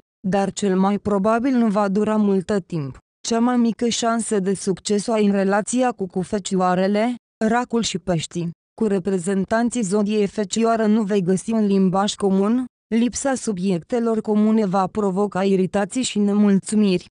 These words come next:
Racul nu se va încadra în lumea ta armonioasă și echilibrată. În ceea ce privește Peștii, vei face cereri excesive asupra acestora și vei încerca să îi împingi în cadre și reguli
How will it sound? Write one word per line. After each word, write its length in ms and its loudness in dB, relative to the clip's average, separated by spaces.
Racul 380 -2
nu 220 2
se 180 -4
va 160 -2
încadra 540 0
în 120 2
lumea 280 2
ta 140 -2
armonioasă 800 2
și 180 -4
echilibrată. 920 -2
În 120 4
ceea 260 0
ce 180 -2
privește 560 -2
Peștii, 640 -2
vei 200 0
face 340 -4
cereri 460 0
excesive 680 -2
asupra 440 0
acestora 600 -2
și 180 -4
vei 260 0
încerca 540 -2
să 160 -6
îi 120 0
împingi 460 0
în 100 2
cadre 380 -2
și 220 -2
reguli 420 0